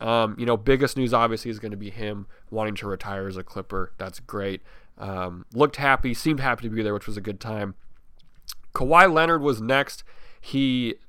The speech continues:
uh, in classic Kawhi fashion, took a while to arrive, but that just made this, you know, weird press situation feel a little bit more normal for everybody, so that was good. Um, leadership was a big topic here.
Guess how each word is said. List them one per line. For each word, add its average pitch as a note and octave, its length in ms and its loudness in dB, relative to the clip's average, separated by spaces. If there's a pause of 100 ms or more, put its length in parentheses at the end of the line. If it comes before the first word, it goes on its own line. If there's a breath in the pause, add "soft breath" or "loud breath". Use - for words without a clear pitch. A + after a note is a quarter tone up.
(120)
uh, G#2 400 -2
in C3 380 -2
classic D#3+ 480 4
Kawhi B2 400 2
fashion, C3 400 0
took A#3 240 6
a F#3+ 60 2
while A#2+ 280 2
to A2+ 220 -4
arrive, G2 500 -6 (340 soft breath)
but A2+ 400 6
that C#3+ 220 0
just C#3 160 -4
made A#2 240 -2
this, G#2+ 400 -2 (300 soft breath)
you A2+ 120 -6
know, G2+ 120 -4
weird G#2+ 380 -2
press G#2+ 220 -4
situation G#2 520 -6
feel G#2 440 -2 (220 soft breath)
a - 60 0
little F3+ 260 4
bit A#2 240 -2
more G2 160 -6
normal F#2+ 480 -6
for - 160 -8
everybody, F#2+ 400 -6
so F#2+ 160 -10
that F#2 160 -6
was F2+ 140 -12
good. F#2+ 360 -6 (440 soft breath)
Um, G#2+ 640 -2 (400)
leadership D#3 580 4
was B2+ 120 4
a B2+ 60 0
big B2+ 260 2
topic B2+ 440 4
here. B2+ 480 0